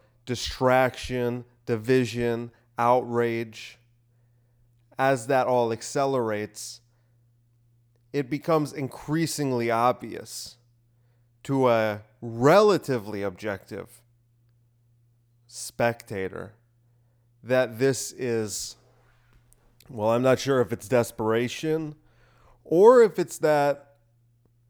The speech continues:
if you keep getting away with something, maybe you'll become emboldened to be even more absurd. You know, um,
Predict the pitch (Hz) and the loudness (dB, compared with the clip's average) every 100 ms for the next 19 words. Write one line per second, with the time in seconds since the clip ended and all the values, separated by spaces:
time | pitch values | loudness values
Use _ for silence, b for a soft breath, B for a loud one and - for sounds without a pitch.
0 | _ _ _ _ _ _ _ _ _ _ | _ _ _ _ _ _ _ _ _ _
1 | _ - 139 147 160 180 185 180 135 117 | _ -10 -10 -8 -10 -4 0 0 2 2
2 | 135 151 123 110 104 113 110 117 117 123 | 2 0 -4 -4 -6 -4 -2 -2 -2 -4
3 | 120 127 120 113 107 123 139 110 110 - | -4 -2 -2 0 2 2 2 -2 -6 -8
4 | 123 107 117 107 117 110 123 127 101 - | -8 -4 -2 -2 0 2 4 4 0 -6
5 | 107 90 95 - _ _ _ _ _ _ | -4 -4 -8 -14 _ _ _ _ _ _
6 | _ _ _ _ _ _ _ _ _ _ | _ _ _ _ _ _ _ _ _ _
7 | _ _ - 120 123 120 123 127 117 113 | _ _ -10 -4 2 4 4 4 4 4
8 | 110 110 113 113 | 4 0 -4 -10